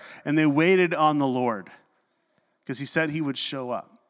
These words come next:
And so they waited and they waited, and in Acts two, we see that God showed up,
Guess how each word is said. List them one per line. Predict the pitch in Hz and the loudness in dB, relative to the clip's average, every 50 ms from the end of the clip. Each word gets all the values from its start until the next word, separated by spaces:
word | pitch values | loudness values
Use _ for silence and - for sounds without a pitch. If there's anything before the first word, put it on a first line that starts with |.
| _ _ _ _ _ _ _ _ _ _ _ _ _ _ _ _ _ _ _ _ _ _ _ _ _ | _ _ _ _ _ _ _ _ _ _ _ _ _ _ _ _ _ _ _ _ _ _ _ _ _
And | - 123 | -8 -4
so | - 151 | -2 0
they | 143 143 | 0 2
waited | 139 147 156 160 170 151 | 2 2 2 2 2 0
and | 151 | -2
they | 151 | -2
waited, | 147 139 143 147 143 143 143 | -2 0 0 0 0 0 -2
and | 131 127 127 | -2 -2 -2
in | 131 151 | -2 0
Acts | 151 151 147 143 - - - - | 2 2 0 0 0 -2 -4 -2
two, | - - 165 156 139 131 | 0 2 2 2 4 2
we | 127 127 | 2 0
see | 120 - - 156 147 135 | 0 0 0 2 2 2
that | 131 127 127 120 120 123 | 2 2 0 -2 -2 0
God | 131 131 131 127 127 123 | 0 2 2 2 0 -2
showed | - - - 143 127 127 123 | -4 -4 -4 -4 -4 -4 -6
up, | 117 104 - - | -6 -8 -10 -12